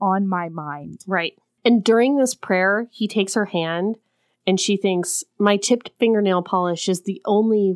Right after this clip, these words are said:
Speaker 2: remnant of my old life." And it's been three days.
Speaker 1: <laughs>
Speaker 2: Three days. I think
Speaker 1: It's
Speaker 2: both
Speaker 1: true.
Speaker 2: of us have been in the bush longer than three days. <laughs>
Speaker 1: Yeah.
Speaker 2: And I've never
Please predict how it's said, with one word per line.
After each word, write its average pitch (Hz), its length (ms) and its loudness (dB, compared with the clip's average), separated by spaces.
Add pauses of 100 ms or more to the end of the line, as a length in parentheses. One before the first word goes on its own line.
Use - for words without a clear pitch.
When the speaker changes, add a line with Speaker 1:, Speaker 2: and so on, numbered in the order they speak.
Speaker 2:
remnant 190 520 0
of 196 100 -4
my 190 180 2
old 180 240 2
life." 175 360 0
And 180 80 2
it's 190 160 0
been 269 360 4 (180)
three 254 500 2
days. 175 540 -2
Speaker 1:
<laughs> - 60 -20 (320)
Speaker 2:
Three 359 200 6 (140)
days. - 180 4 (800)
I 294 80 6
think 359 220 4
Speaker 1:
It's 233 80 0
Speaker 2:
both 339 220 6
Speaker 1:
true. 339 100 2
Speaker 2:
of 214 60 2
us 185 240 2
have 220 180 2
been 214 300 6
in 214 260 4
the 214 60 4
bush 208 360 2
longer 170 560 2 (260)
than 202 240 4
three 208 440 0
days. 185 720 0
<laughs> - 60 -20
Speaker 1:
Yeah. 226 160 6
Speaker 2:
And 349 80 8
I've 277 180 4
never 262 420 2